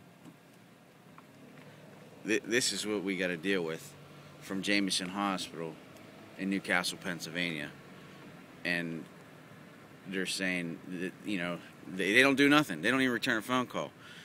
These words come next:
Got the neighbors mad. Here's my house right here. Got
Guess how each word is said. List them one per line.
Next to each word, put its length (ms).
Got 160
the 80
neighbors 400
mad. 420
Here's 220
my 140
house 320
right 160
here. 280
Got 260